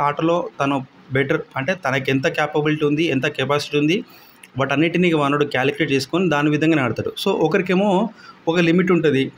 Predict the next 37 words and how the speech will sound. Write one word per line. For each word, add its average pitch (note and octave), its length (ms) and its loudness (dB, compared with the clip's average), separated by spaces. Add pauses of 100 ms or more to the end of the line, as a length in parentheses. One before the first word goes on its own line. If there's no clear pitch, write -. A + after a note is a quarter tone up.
(280)
గేమ్ D#3+ 200 4
ఆడే D3+ 140 2 (100)
అంత C3+ 120 -2 (300)
తన C3+ 180 0
స్టామినా, C3+ 340 0 (120)
but E3+ 100 0 (100)
తన E3+ 200 2
స్టామినా F3 280 2 (100)
వరకు F#3+ 260 0
తనకు F3 220 0
హండ్రెడ్ E3 220 0
అయితే E3 200 -2
పర్సెంట్ F#3+ 220 -2 (100)
పెడుతుండు, F3+ 420 2 (560)
పెడుతూనే F3 360 2 (100)
ఉంటుంది F3 280 2
అని F3 120 2
చెప్తుండు. F3+ 380 0
అలానే F3+ 280 2
మనం D#3 200 2
కూడా F3 160 0
చూస్తున్నాము. B2+ 380 -2 (480)
మరి E3 120 2
ఇంకోటి G3 220 2
ఏంటంటే A3 220 -2
తన G3 160 2
మీద G3 180 0 (120)
నామినేషన్ G3 440 0
వేసిన F#3+ 240 -2
ప్రాసెస్ E3+ 320 -2
ఏంటిది, F3 240 -2 (100)
అసలు D3+ 240 -6
పాయింట్లు E3+ 320 -2
ఏంటంటే, E3+ 320 0 (480)
so - 160 -2
ఆ - 20 4 (120)
ఫిష్‌కి F#3 300 0